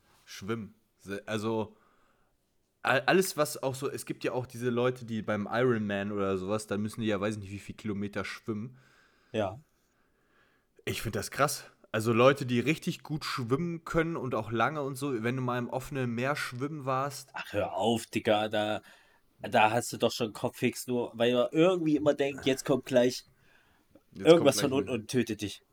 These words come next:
Speaker 1: Ja, ja,
Speaker 2: Ist
Speaker 1: ist
Speaker 2: ja
Speaker 1: also
Speaker 2: wirklich so, wenn du es nicht gewohnt bist, ne?
Speaker 1: Ja, also ich hab da, ich weiß mal, äh, also ich weiß, ich, als ich letztes Jahr im Sommer war, wollte ich mal schwimmen gehen. Ich hab's echt nach so zwei Einheiten einfach sein lassen, weil das ist mir
Speaker 2: Das
Speaker 1: einfach
Speaker 2: ist auch so anstrengend zu schwimmen.
Speaker 1: Es ist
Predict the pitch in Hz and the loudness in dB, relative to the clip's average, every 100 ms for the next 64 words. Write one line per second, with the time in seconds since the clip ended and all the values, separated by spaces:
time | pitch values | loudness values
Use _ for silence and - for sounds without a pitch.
0 | _ - 113 117 123 127 127 160 143 151 | _ -6 0 2 2 2 2 0 4 4
1 | 160 170 135 175 175 147 143 127 127 123 | 6 6 6 6 4 2 4 4 2 0
2 | 127 123 104 104 101 104 - 127 151 - | -2 -2 -4 -4 -2 -4 -4 -6 -6 -10
3 | _ _ 95 113 110 - _ 120 131 170 | _ _ -6 -4 -4 -10 _ 0 2 2
4 | - 175 165 131 131 143 165 147 143 - | 2 2 2 -2 -2 0 0 -4 -6 -4
5 | 127 123 123 117 107 113 107 104 113 123 | -2 -2 -2 -4 -4 -4 -6 -4 -4 -4
6 | 123 110 110 104 113 - - 107 107 104 | -6 -10 -10 -6 -8 -8 -10 -6 -6 -6
7 | 98 113 117 104 107 104 104 113 123 117 | -6 -6 -4 -4 -6 -6 -4 -4 -4 -8
8 | 101 - 113 135 120 120 113 - 90 - | -8 -8 -8 -8 -6 -6 -6 -10 -14 -12
9 | 87 - 98 95 92 - 92 92 - 98 | -16 -14 -12 -12 -14 -12 -10 -8 -8 -10
10 | 98 95 - 92 95 - 85 87 85 - | -12 -14 -14 -16 -16 -12 -12 -12 -14 -16
11 | 82 85 87 - 90 87 - - - 165 | -14 -14 -16 -16 -14 -14 -12 -12 -10 -10
12 | - - 220 254 - - 233 226 - 277 | -8 -4 -2 -2 -4 -6 -8 -4 -4 -4
13 | - - - - 101 101 - - - | -10 -10 -8 -8 -8 -8 -10 -12 -14